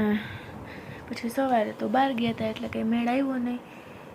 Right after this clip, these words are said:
ને અત્યારે હમણાં ફ્રી થઈને બપોરે પ્રથા સૂતી હતી તો મારે થોડું ઘણું કામ હતું ને જો બધા કટલેરીના ને મમ્મીના બોક્સ છે, મારું એમાં છે એક,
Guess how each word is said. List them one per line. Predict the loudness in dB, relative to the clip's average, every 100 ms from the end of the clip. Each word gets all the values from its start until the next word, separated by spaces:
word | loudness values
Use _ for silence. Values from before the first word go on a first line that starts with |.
| -8 -2
ને | -2
અત્યારે | 0 2 2 2
હમણાં | 2 0 0
ફ્રી | -2 0 0
થઈને | 0 2 4 2 0 0 0 0 0
બપોરે | 0 2 0
પ્રથા | 0 -2 0
સૂતી | -2 -2 -2
હતી | -4
તો | -2
મારે | -2 -2
થોડું | -2 0 2
ઘણું | 0 0
કામ | 0 0
હતું | 0 -2
ને | 0
જો | 2 0 0 -8 -12 -4 -4 -4 -4 0
બધા | 2 4 4
કટલેરીના | 2 2 2 4 4 4
ને | 4
મમ્મીના | 4 4 2 2
બોક્સ | 2 2 0
છે, | -2 0
મારું | 2 2 2 2
એમાં | 0 -2
છે | 0
એક, | 0 0